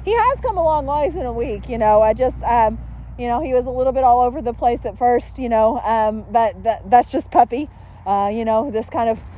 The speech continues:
I, I don't know what exactly is expected of me at this point yet. And now that we're giving him directions, he's starting to follow him very well. So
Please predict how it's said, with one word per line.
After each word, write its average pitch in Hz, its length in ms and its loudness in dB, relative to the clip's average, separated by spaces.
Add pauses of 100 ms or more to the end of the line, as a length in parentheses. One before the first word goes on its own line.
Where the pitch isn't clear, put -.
(320)
I, 226 140 4
I 240 160 4
don't 233 160 2
know 233 80 2
what 233 180 4
exactly 233 540 2
is 233 100 2
expected 220 460 0
of 208 120 6
me 208 200 2
at 190 120 4
this 214 180 0
point 226 300 0
yet. 226 260 4
And 214 80 -6
now 214 180 2
that 208 80 -4
we're 208 100 -4
giving 208 240 -4
him 202 120 -6
directions, 202 500 -2
he's 208 100 -8
starting 202 240 -2
to 190 80 -4
follow 180 300 2
him 165 80 -4
very 170 220 -2
well. 143 340 -2
So 190 200 6